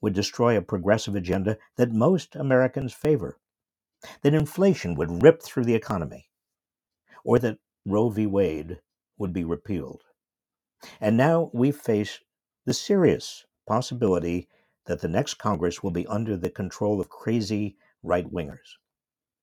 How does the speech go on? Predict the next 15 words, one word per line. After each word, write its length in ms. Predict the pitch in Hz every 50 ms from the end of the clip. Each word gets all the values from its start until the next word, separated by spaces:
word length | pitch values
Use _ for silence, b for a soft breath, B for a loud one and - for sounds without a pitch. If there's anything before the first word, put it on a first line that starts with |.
| _ _ _ _ _ B B B B B
So 120 | - -
don't 320 | 143 123 190 208 202 -
kick 300 | - - - 135 - -
yourself 380 | - 85 76 - - 82 73 -
for 120 | - -
feeling 340 | 85 - - 85 82 78 80
lousy. 580 | 80 78 73 87 101 113 127 185 196 170 - _ _ _ _ _ _ _ _ _ _ _ _ _ _
You 140 | - 127 143
have 140 | 165 156 160
every 180 | 170 160 175 -
right 320 | 127 151 180 208 180 -
to 80 | - 90
feel 240 | - - 82 73 65
that 200 | 71 76 80 -
way. 320 | 82 82 73 - - _